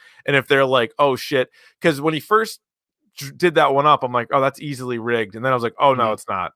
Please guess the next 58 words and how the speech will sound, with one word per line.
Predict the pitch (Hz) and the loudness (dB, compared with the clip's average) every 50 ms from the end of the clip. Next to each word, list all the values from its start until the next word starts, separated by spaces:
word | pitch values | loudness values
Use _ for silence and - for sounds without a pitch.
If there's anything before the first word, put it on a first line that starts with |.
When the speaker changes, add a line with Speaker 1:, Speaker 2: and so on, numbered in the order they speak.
| _ _ - | _ _ -6
Speaker 1:
And | 127 110 110 | -6 -4 -2
that's, | 113 110 110 110 104 - - - - - | -2 -2 -2 -2 -4 -8 -14 -16 -4 -4
if, | - 143 147 - | -4 -4 -2 -2
if | 165 160 - | -2 -2 2
that's | - 170 151 131 - | 2 2 2 2 -2
true, | - - - 147 131 113 107 | -8 -6 -2 0 0 0 0
it's | 101 - - | -2 -6 -10
impressive. | 95 92 - 104 92 92 - 95 87 - | -14 -12 -10 -10 -10 -10 -12 -14 -14 -10
But | - 98 90 87 - _ _ _ _ _ _ _ _ _ _ _ _ - | -8 -8 -8 -8 -12 _ _ _ _ _ _ _ _ _ _ _ _ -6
Speaker 2:
Yeah. | 117 101 - _ _ _ - | -4 -4 -4 _ _ _ 2
Speaker 1:
I | - 165 | 2 4
don't | 165 151 | 4 6
know. | 143 131 127 - | 4 4 4 4
It's | 185 196 - 220 | 2 2 2 2
aw-, | 165 147 - | 2 2 2
like, | 170 175 151 | 0 -4 -6
just | 214 208 - | -8 -6 -6
the | 254 | -6
card. | 226 - - 214 214 247 - | -6 0 2 2 2 2 0
All | - - - - 208 240 285 | -2 -4 0 2 2 4 2
I | 311 302 | 2 0
need | 277 269 254 214 | -4 -8 -8 -10
is | 190 - | -10 -4
card | - 170 156 139 - | -2 -2 -2 -2 -4
tricks. | 120 104 - - | -10 -12 -12 -14
If | - 143 | -14 -12
he | - 269 | -12 -8
just | 269 370 320 - | -8 -8 -8 -4
did | 254 220 202 190 175 - _ _ _ | -2 0 0 0 -2 -10 _ _ _
an | - 147 147 - - | -6 -6 -6 -4 0
hour | 151 165 185 196 208 202 | 2 4 4 4 4 2
of | 180 147 | 0 0
card | - 156 139 127 123 - | 2 2 4 4 2 0
tricks, | - 113 101 101 - - - - | -2 -4 -4 -4 -6 -14 -10 -4
it | 147 | -4
would | 147 135 | -4 -4
just | 117 107 117 117 | -6 -10 -16 -12
blow | 123 131 143 139 | -8 -4 -4 -2
my | 131 131 123 | -2 -2 -4
mind. | 113 98 95 92 87 _ _ _ _ _ _ _ _ _ _ | -4 -8 -10 -12 -16 _ _ _ _ _ _ _ _ _ _
Speaker 2:
Oh, | 151 165 | -2 -2
it's, | 170 156 - - 165 | -2 -4 -6 -8 -10
I | 147 | -8
mean, | 143 156 165 147 | -6 -6 -4 -4
the | 156 156 | -4 -2
one | 143 160 180 185 | -2 -2 -2 -2
he | 190 | -4
did, | 175 123 147 147 147 143 139 135 147 - _ - | -4 -4 -2 -2 0 -2 -2 -4 -8 -14 _ -6
um, | 131 127 123 117 117 117 113 113 110 - _ _ | -4 -2 0 0 0 0 -2 -6 -8 -12 _ _
with | - 127 135 127 - | -8 -8 -8 -6 -2
the, | - 131 123 117 117 113 107 110 104 - - | 0 0 2 2 0 -2 -4 -6 -8 -8 -10
was | 135 117 123 | -10 -10 -6
it | - | -6
the | 110 | -6
pepper | - - - 143 131 - 95 92 101 - | -2 0 0 0 0 -2 -8 -10 -8 -6
on | 107 107 107 | -6 -4 -4
the | 104 | -6
table? | - - 123 113 117 135 151 160 - | -4 -2 -2 -2 0 -2 -6 -10 -12